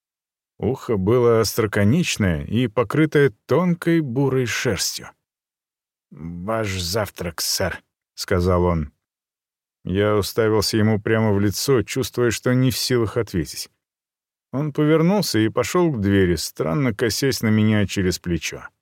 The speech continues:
Я проводил его взглядом, и в это же самое время из подсознания в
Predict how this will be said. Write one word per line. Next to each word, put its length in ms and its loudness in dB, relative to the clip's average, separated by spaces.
Я 300 -4
проводил 580 2
его 240 4
взглядом, 840 2
и 180 0
в 120 0
это 200 -2
же 120 0
самое 400 4
время 400 4
из 100 -2
подсознания 960 2
в 120 -10